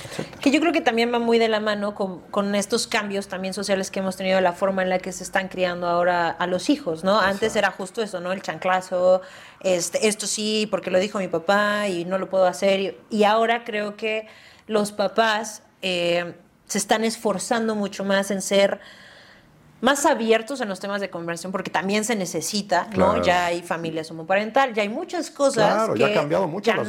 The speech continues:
Speaker 1: sociedad,
Speaker 2: no
Speaker 1: claro.
Speaker 2: veíamos antes, quizá, ¿no? Pero justo ya es como ese sentido de, mm, mira, yo te estoy, ahora sí que poniendo las cartas sobre la mesa, ya tú sabrás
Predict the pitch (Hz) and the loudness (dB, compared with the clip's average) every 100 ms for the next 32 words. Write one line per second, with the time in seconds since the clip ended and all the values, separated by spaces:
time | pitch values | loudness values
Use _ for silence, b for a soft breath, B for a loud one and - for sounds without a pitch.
0 | 214 214 220 - 226 262 233 226 220 220 | -2 0 0 0 0 -2 0 0 0 -6
1 | 208 277 269 190 185 196 - 269 180 180 | -4 -4 -4 -10 -12 -16 0 0 0 -4
2 | 190 226 B B B B _ 254 269 277 | -4 -4 B B B B _ 4 4 6
3 | 339 339 339 311 311 311 311 302 - 294 | 2 2 0 2 4 6 4 0 -2 4
4 | 277 269 277 - 294 285 285 240 262 262 | 6 6 2 2 2 2 -2 -2 0 4
5 | 262 233 226 208 196 165 - _ - - | 4 4 4 4 0 -8 -14 _ -14 -14
6 | _ 202 202 220 226 - 254 262 - - | _ 0 0 0 -4 0 2 2 -4 -4
7 | 208 233 240 214 220 190 - 240 240 277 | -4 -2 -2 -2 0 0 0 -4 -4 -4
8 | 233 220 220 220 240 - _ 220 226 285 | -4 -2 -6 -8 -10 -12 _ -2 0 -2
9 | - 294 277 202 262 - | 2 4 4 4 0 -8